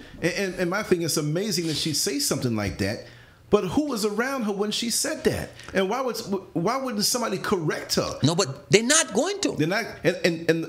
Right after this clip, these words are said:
Speaker 1: and the Caucasians are not. Because for you to say something and, and have a moment like that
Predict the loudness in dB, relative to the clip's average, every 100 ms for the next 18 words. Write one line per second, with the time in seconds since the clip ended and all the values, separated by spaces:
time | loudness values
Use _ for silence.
0 | 0 0 2 0 2 0 2 -2 0 -2
1 | -4 -8 -16 -20 -20 _ -2 0 -2 -4
2 | -12 -16 0 2 2 0 0 0 0 0
3 | 0 0 -2 -2 -2 -2 -2 0 0 0
4 | 0 0 0 -2 -2 -4 0 -2 -2